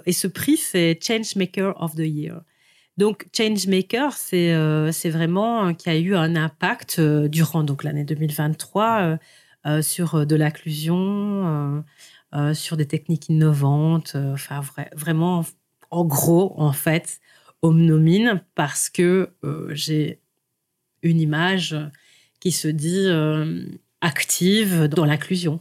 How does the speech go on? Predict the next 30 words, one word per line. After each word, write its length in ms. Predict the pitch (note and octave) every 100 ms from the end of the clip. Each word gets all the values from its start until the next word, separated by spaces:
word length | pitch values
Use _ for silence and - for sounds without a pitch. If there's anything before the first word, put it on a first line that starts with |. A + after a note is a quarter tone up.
| -
de 80 | D#3
tout 60 | -
ce 140 | -
qu'on 100 | D3+
vient 160 | D3 C#3+
de 40 |
parler. 440 | E3+ E3+ D#3+ D#3 - _ - - - - -
Et 100 | E3+
donc, 180 | E3+ A#3
c'est 160 | - E3+
hyper 300 | F#3 B3+ G#3+
drôle, 300 | E3 G#3 G#3
hein, 280 | E3 G3 G3+ F3 D3+ D#3+
pour 160 | - D#3
moi 160 | D#3+
d'être 380 | D#3+ D#3 - -
nominée 720 | D#3 D3+ D3+ D#3+ G#3 A3+ - -
et 120 | D#3
surtout, 520 | C#3+ D#3+ - - G3
euh, 160 | E3 C#3
bah, 160 | C3+ C3
d'être 200 | C3+ C3+
gagnante, 500 | C#3+ C#3+ G3+ B3+ -
en 40 |
fait, 180 | D3+ D3+
de 80 | D3
cette 200 | C#3+ -
catégorie 560 | D#3+ D#3 D3 C#3 D3+
quand 180 | C#3+ D3
même. 260 | D#3 D#3+